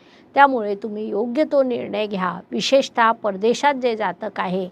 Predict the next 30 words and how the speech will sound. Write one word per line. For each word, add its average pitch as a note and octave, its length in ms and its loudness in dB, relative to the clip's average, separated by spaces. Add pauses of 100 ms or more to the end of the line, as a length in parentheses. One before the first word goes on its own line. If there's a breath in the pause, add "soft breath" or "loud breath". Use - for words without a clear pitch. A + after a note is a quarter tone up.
(440 loud breath)
त्यांनी A#3 440 2
या A#3 200 6
बाबतीत G#3+ 500 2 (140)
थोडा F4 360 4
विचार G#3+ 360 -4
करून F3+ 340 -6 (480 soft breath)
योग्य C#4+ 460 6
तो C#4+ 120 2
निर्णय A3 420 -2
घ्यावा F#3+ 440 -4 (420 soft breath)
आणि A3 300 0
तुम्ही A#3 220 2
आपल्या G3+ 400 4
मातृभूमीकडे A3 1040 -2
यावंसं G3 460 -2
वाटलं, G3+ 400 -2 (100)
तर C4+ 60 4
तुम्ही G#3 320 -8
लवकरात C4+ 600 2
लवकर A#3+ 320 0
या. F#3 240 0 (400 soft breath)
तेवढी C4 360 4
सुरक्षितता A3+ 760 -2
तुमच्यासाठी G3+ 720 -6
निर्माण G3 460 0
होईल, A3 340 -2
असं G#3+ 240 -2 (120)
ग्रहस्थिती G3+ 600 -4
सांगत F#3 460 -4
आहे. E3 220 -6